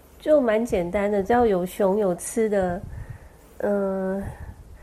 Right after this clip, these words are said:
可以跟好闺蜜在一起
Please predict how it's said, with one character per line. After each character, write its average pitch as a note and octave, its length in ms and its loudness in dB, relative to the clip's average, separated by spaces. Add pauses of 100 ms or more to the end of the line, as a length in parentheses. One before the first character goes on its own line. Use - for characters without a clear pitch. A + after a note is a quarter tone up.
(460)
可 C4 80 2
以 A#3+ 120 4
跟 A#3 680 2 (440)
好 - 200 -4
闺 A3+ 240 4
蜜 A3+ 160 0
在 A3 200 0
一 G#3+ 80 0
起 F#3 320 -2